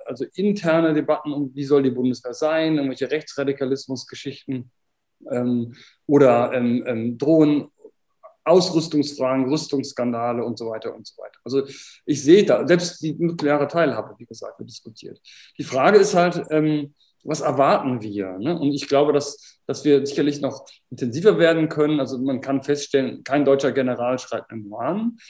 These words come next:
Und es wäre für mich interessant, das sind ja diejenigen, die wir bezahlen, für diese, also als Sicherheitsexperten, als Gesellschaft, Sie und ich mit unseren Steuergeldern, die sollen das sozusagen für uns machen. Und ich würde mich als Bürger schon interessieren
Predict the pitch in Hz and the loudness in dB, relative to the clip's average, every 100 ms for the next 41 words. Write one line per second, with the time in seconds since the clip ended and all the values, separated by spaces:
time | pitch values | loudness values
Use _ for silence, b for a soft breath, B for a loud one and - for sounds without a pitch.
0 | B B 143 - 135 147 139 127 123 175 | B B -2 0 2 2 0 -2 0 0
1 | 170 147 143 143 131 - 135 113 165 160 | -4 -8 -4 -2 -4 -4 -4 -4 -4 -2
2 | 160 160 147 139 135 117 110 - 117 113 | 0 2 2 0 0 0 -2 -6 -4 -2
3 | 156 202 220 - 131 127 - 120 - 120 | -2 -2 -4 -8 -12 -12 -10 -10 -8 -6
4 | 120 - - 170 160 170 - - - 165 | -8 -8 -2 -2 0 -4 -6 -10 -4 -2
5 | 170 165 135 113 - 113 135 170 175 156 | -2 -4 -8 -10 -10 -2 0 0 -2 -6
6 | - 151 123 175 - 123 127 117 - 151 | -4 -2 -2 -4 -6 -8 -8 -8 -6 -2
7 | 175 151 160 175 170 B B B _ 156 | -2 -2 -2 -4 -6 B B B _ -4
8 | 175 147 143 151 143 143 131 117 113 113 | 2 4 6 4 2 -2 -4 -4 -6 -10
9 | 113 - 143 180 202 202 B B B 147 | -12 -8 -6 -6 -6 -10 B B B -6
10 | 156 160 151 170 160 156 143 123 - 151 | -6 -4 0 2 2 0 -2 -4 0 2
11 | 143 - 156 170 - - 147 151 160 147 | 2 0 -2 -4 -6 -8 -2 0 0 -4